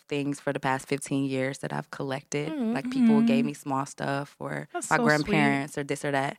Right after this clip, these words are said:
Speaker 1: And birthday cards. Oh my God, so many
Speaker 3: Yeah, 'cause I,
Speaker 1: <laughs>
Speaker 3: like, I wanna give, like,
Speaker 1: Right.
Speaker 3: something that the, the person can create something out of. Like,
Speaker 1: Mm-hmm.
Speaker 3: they can, you know, be super creative rather than just stick a wristband.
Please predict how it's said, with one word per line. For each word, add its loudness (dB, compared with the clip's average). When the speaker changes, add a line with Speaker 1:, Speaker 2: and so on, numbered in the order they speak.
Speaker 1:
And -8
birthday 4
cards. -2
Oh -12
my -20
God, -20
so -18
many -20
Speaker 3:
Yeah, 6
'cause 8
I, 8
Speaker 1:
<laughs> -8
Speaker 3:
like, 4
I 8
wanna 8
give, 6
like, 6
Speaker 1:
Right. -4
Speaker 3:
something 2
that 2
the, 4
the 4
person 2
can 0
create 2
something 4
out 6
of. 0
Like, 2
Speaker 1:
Mm-hmm. -6
Speaker 3:
they 2
can, -4
you -4
know, 0
be 0
super -8
creative 0
rather -2
than -2
just -8
stick -6
a -4
wristband. -2